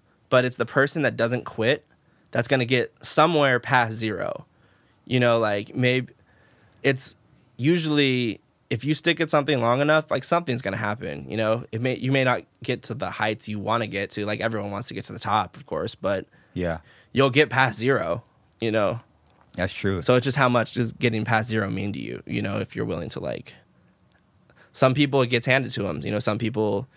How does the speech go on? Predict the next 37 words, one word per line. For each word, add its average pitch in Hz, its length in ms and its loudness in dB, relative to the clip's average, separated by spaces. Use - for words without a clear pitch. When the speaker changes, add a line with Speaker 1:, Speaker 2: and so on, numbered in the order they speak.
Speaker 1:
it's - 100 -8
not, 113 220 2
it's - 120 -6
not 117 140 4
a 113 60 -2
fair, 107 400 2
it's 78 180 -2
not, 101 180 0
like, 104 160 -2
a 98 60 -4
fair 101 300 0
system, 92 480 -4
of 78 100 -8
course, 76 420 -4
but 110 140 0
that's, 110 340 0
like, 107 240 -2
the 110 80 -2
reality 107 440 2
of 101 140 -4
the 110 100 -4
music 131 280 2
industry, 90 340 -2
you 95 60 -2
know? 104 140 0
If 110 100 -2
it 123 60 2
was 113 140 0
a 98 40 -8
perfect 117 460 -2
scenario, 117 440 4
it'd 110 120 -4
be 101 120 -2
all 113 160 4
the 123 80 -2
best 117 240 -2
musicians, 113 760 -2